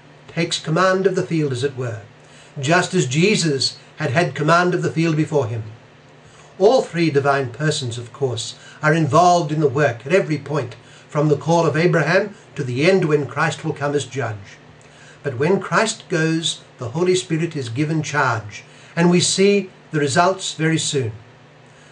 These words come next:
The church begins to expand, and persecution follows. Over three centuries of saints and martyrs, the church emerges as the religion of the empire.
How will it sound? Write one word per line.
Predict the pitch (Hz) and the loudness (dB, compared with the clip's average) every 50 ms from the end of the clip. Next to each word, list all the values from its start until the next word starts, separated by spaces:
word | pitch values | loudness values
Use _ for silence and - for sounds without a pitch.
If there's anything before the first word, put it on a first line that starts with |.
| - - | -16 -12
The | - 135 | -10 -8
church | - - 180 185 190 185 - - | -4 0 2 4 2 2 0 -2
begins | 165 147 160 190 202 196 - | -2 2 4 4 2 2 0
to | - 190 | -2 -6
expand, | 202 - - - - 151 139 113 110 104 107 - - - - - - - - - - | -6 -6 -6 -4 -2 -2 -2 -2 -4 -6 -8 -12 -16 -18 -20 -20 -20 -20 -20 -10 -6
and | 147 139 - | -4 -4 -2
persecution | - 160 170 165 - 180 - - 175 - - 175 175 | 0 0 0 0 0 -2 -4 -4 -4 -4 -2 -4 -4
follows. | - - 139 120 113 110 104 - - - - - - - - - - - - - - - - - - - - - - - | -2 -2 -2 -2 -2 -4 -6 -8 -10 -12 -14 -16 -20 -20 -20 -20 -20 -20 -20 -20 -20 -20 -20 -20 -20 -20 -20 -20 -10 -4
Over | 135 147 160 160 151 | -2 0 0 0 -2
three | - - 156 180 180 | -2 0 0 0 2
centuries | - - 175 180 180 180 - 185 196 180 - 151 | 2 2 2 2 2 0 0 -2 -2 -2 -2 -4
of | 131 - | -4 -4
saints | - - 160 160 165 156 - | -4 -2 -2 -2 -2 -2 -2
and | 160 147 135 | -4 -4 -2
martyrs, | 135 143 147 143 - 143 135 131 - - - - - - - - - | -2 -2 -2 -2 -4 -6 -8 -6 -8 -10 -12 -16 -20 -20 -20 -14 -10
the | - 147 | -8 -6
church | - - 175 175 175 175 180 | -2 0 2 2 2 2 2
emerges | 160 151 165 180 190 185 160 202 214 208 196 - | 2 4 6 6 4 4 4 2 2 2 2 0
as | - - 160 160 156 123 | -8 -8 -6 -6 -4 -2
the | 151 147 | -2 -2
religion | 135 139 156 185 196 160 170 190 185 180 180 - - - - | -2 0 2 2 2 4 4 4 4 2 0 -2 -8 -14 -12
of | - 131 - | -10 -10 -8
the | 147 135 147 | -6 -6 -4
empire. | 143 123 110 113 107 98 98 95 | -6 -6 -6 -8 -8 -8 -10 -12